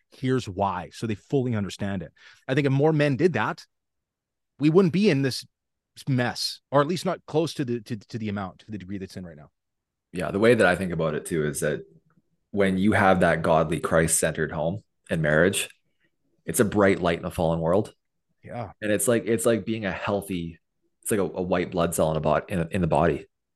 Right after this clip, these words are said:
Speaker 1: Mm-hmm.
Speaker 2: right? It's like you're, you're taking care of, um, your corner of the world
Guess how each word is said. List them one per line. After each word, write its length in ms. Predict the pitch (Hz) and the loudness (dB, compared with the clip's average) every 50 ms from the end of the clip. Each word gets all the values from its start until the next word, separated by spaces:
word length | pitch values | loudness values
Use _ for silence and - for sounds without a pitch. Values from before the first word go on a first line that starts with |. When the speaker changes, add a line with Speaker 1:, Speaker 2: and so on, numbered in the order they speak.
| _ _ _ _ 85 | _ _ _ _ -18
Speaker 1:
Mm-hmm. 200 | 80 82 82 80 | -14 -10 -4 0
Speaker 2:
right? 100 | 82 85 | 2 2
It's 120 | 82 - | 2 2
like 100 | 95 92 87 | 0 0 0
you're, 260 | 90 101 104 107 104 - | 2 4 4 4 4 2
you're 160 | 104 107 107 | 0 0 0
taking 340 | - - 110 101 - 95 90 | 2 0 0 0 0 -4 -6
care 320 | - - 95 95 92 90 | -4 -2 0 2 2 2
of, 320 | 85 78 80 82 80 - - _ _ _ _ _ _ _ _ _ _ _ _ _ - | 2 0 -2 -4 -8 -12 -16 _ _ _ _ _ _ _ _ _ _ _ _ _ -12
um, 480 | 92 80 78 76 73 76 73 - - _ _ _ _ _ _ _ _ _ _ - | -10 -8 -8 -10 -10 -12 -16 -18 -20 _ _ _ _ _ _ _ _ _ _ -4
your 220 | 98 104 107 98 | 0 2 2 2
corner 380 | - - - 110 101 98 95 90 | 2 0 2 2 2 4 2 2
of 80 | 85 | 2
the 80 | 80 85 | 2 2
world 400 | 80 85 85 80 69 78 - | 2 2 2 2 2 0 -4